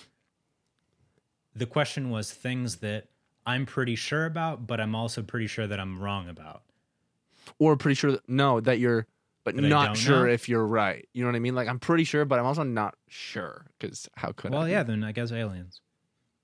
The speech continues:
Speaker 2: Yeah, that is a
Speaker 1: You
Speaker 2: good
Speaker 1: don't
Speaker 2: one.
Speaker 1: believe in
Speaker 2: But I
Speaker 1: aliens?
Speaker 2: still wanna know why. Well, dude, I told you about that fucking alien story where I was driving those fucking dirt
Speaker 1: Mm-hmm.
Speaker 2: bike, the fucking four-wheeler, dude. So, like, I can't explain that, man. I,
Speaker 1: Mm-hmm.
Speaker 2: and I believe it in the same way you do, where it's just like,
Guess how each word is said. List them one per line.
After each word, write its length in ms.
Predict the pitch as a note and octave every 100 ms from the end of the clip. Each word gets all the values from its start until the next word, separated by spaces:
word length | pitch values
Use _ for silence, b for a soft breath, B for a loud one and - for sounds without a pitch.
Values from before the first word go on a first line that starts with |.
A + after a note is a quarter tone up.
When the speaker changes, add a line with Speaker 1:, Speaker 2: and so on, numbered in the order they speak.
| _ -
Speaker 2:
Yeah, 220 | G2 E2+ _
that 120 | A2
is 80 | G#2
a 20 |
Speaker 1:
You 60 | G2
Speaker 2:
good 80 | A#2+
Speaker 1:
don't 80 | C#3+
Speaker 2:
one. 40 |
Speaker 1:
believe 160 | D3 C#3+
in 20 | D3
Speaker 2:
But 60 |
I 40 | B2+
Speaker 1:
aliens? 80 | F3
Speaker 2:
still 180 | E3
wanna 160 | D#3 D3
know 120 | C#3
why. 280 | G#2 A2 A2 B B -
Well, 160 | D3+
dude, 280 | C#3 F3 F3 -
I 80 |
told 260 | C#3 D#3+ D#3+
you 60 | E3+
about 100 | E3
that 120 | D3
fucking 240 | D3+ D3
alien 340 | F#2 A2+ D#3+ D3+
story 460 | - G#2 G2 F#2+ - _ _ -
where 80 | A2
I 60 |
was 80 | G2
driving 260 | A2 A2 A2+
those 140 | G#2+
fucking 340 | - A2 A#2+
dirt 200 | G#2+ G#2+
Speaker 1:
Mm-hmm. 40 | C#3+
Speaker 2:
bike, 240 | G2+ G2
the 80 | G2
fucking 380 | G2+ G2+ G2 F#2
four-wheeler, 400 | G#2 A2+ B2 G2
dude. 240 | F#2+ F2+ b b -
So, 120 | A#2+
like, 180 | A2+ - -
I 80 | G2+
can't 240 | - B2+
explain 360 | A#2+ - C3 B2
that, 180 | C3 G#2+
man. 240 | G#2 G#2+ _ B B B C3
I, 80 |
Speaker 1:
Mm-hmm. 100 | A#2
Speaker 2:
and 200 | D3 D3 -
I 180 | C3+ E3
believe 280 | E3+ E3+ D#3+
it 80 |
in 60 | C#3+
the 60 | B2+
same 260 | D3 B2+
way 100 | A#2+
you 180 | A2+ A#2+
do, 160 | A2+ G2
where 160 | F#2+
it's 80 | F#2+
just 180 | G#2+ -
like, 240 | G#2 -